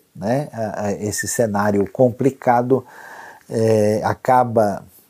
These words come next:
certamente de maneira involuntária matando um egípcio e depois ele vê os próprios hebreus brigando e ele tenta interferir na situação. E quando ele descobre o tamanho do problema, o texto é muito claro.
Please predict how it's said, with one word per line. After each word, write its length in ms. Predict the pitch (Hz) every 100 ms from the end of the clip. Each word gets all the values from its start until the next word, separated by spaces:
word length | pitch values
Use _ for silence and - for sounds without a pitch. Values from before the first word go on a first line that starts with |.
| _ - 104
certamente 640 | - 147 135 127 113 120 113
de 80 |
maneira 260 | 110 107 113
involuntária 840 | 110 101 110 101 95 117 120 113
matando 480 | 101 101 - 113 104
um 100 | 98
egípcio 720 | 92 90 117 147 151 - 147
e 20 | 135
depois 540 | 113 - 113 113 107
ele 160 | 110 101
vê 240 | 92 113
os 220 | 107 95
próprios 720 | - 117 117 - 110 104 - -
hebreus 500 | 113 98 113 107 98
brigando 600 | 104 98 104 143 151 127
e 100 | 113
ele 140 | 107
tenta 480 | - - 151 147 120
interferir 540 | 117 123 - 117 110
na 120 | 110
situação. 680 | 104 110 - 110 - 120 120 - - - - - - _
E 100 | 127
quando 500 | - - 165 208 190
ele 240 | 175 185
descobre 920 | 151 156 180 - - - 110 107 107 110
o 140 | 107 - -
tamanho 800 | 131 117 117 120 127 147 143
do 120 | 113 104
problema, 720 | 104 95 90 117 120 90 - - _ _ _
o 80 | 135
texto 320 | - 139 -
é 40 | 123
muito 260 | 120 131
claro. 480 | - 104 90 73 -